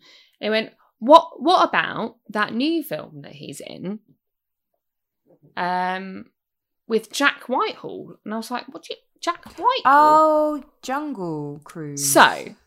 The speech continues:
Speaker 1: we watched Jungle Cruise with Dwayne Johnson, Emily Blunt, Jack Whitehall, and, and actually
Speaker 2: That's like
Speaker 1: the
Speaker 2: a, literally a similar vibe, isn't it?
Speaker 1: Right.
Speaker 2: Like the big muscly man, the prim English woman, and then the,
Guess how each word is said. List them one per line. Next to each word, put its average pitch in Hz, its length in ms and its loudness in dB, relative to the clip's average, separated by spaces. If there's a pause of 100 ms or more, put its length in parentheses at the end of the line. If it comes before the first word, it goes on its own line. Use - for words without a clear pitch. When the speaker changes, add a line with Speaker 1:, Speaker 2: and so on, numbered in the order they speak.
(240)
Speaker 1:
we 359 440 4
watched - 680 -10 (240)
Jungle 131 400 -8
Cruise - 600 -14 (160)
with 165 220 -12
Dwayne 262 340 -2
Johnson, - 760 -12 (160)
Emily 214 440 -2
Blunt, 98 380 -12 (680)
Jack - 380 0
Whitehall, 139 720 -10 (680)
and, 214 220 2 (100)
and 262 140 2
actually 165 720 -2
Speaker 2:
That's 392 260 -2
like 415 160 0
Speaker 1:
the 403 40 0
Speaker 2:
a, 330 40 2
literally 254 640 0
a 214 100 -2
similar 202 420 -2
vibe, 170 480 2
isn't 165 240 -6
it? - 220 -8 (340)
Speaker 1:
Right. - 120 2
Speaker 2:
Like 180 80 -8
the 196 80 -4
big 285 200 -6
muscly 226 420 -2
man, 147 300 -2
the 170 60 -10
prim 240 240 -4
English 185 340 -8
woman, 151 240 -8
and 160 100 -10
then 165 140 -6
the, 165 160 -8